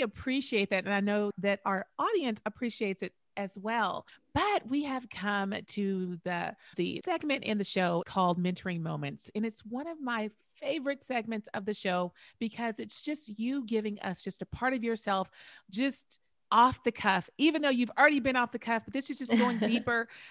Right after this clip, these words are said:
Speaker 1: because we don't all have mentors. So this just gives us an opportunity to have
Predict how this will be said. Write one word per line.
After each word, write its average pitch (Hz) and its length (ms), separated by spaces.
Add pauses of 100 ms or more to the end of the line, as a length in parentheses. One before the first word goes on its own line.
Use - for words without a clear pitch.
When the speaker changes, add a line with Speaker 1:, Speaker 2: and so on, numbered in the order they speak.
(120)
Speaker 1:
because 226 380
we 254 200
don't 381 240
all 233 200
have 214 200
mentors. 202 540
So 196 100
this 214 200
just - 180
gives 214 260
us 190 300 (320)
an 202 180
opportunity 202 800
to 214 100
have 185 320